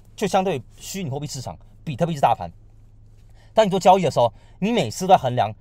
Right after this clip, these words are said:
你假设你现在一百万，你做任何交易，你都要衡量说，你现在一百万可以买多少张台积电。那么有一张其他电子股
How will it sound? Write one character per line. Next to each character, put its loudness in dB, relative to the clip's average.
你 -10
假 -2
设 -2
你 -4
现 -4
在 -12
一 -6
百 0
万， 0
你 -8
做 -4
任 -4
何 -2
交 2
易， -12
你 -10
都 2
要 4
衡 -2
量 0
说， -2
你 -10
现 -4
在 6
一 -8
百 2
万 0
可 -10
以 -8
买 -4
多 -4
少 -2
张 0
台 -10
积 -14
电。 -10
那 2
么 0
有 -2
一 -8
张 0
其 -14
他 6
电 -4
子 -12
股 -12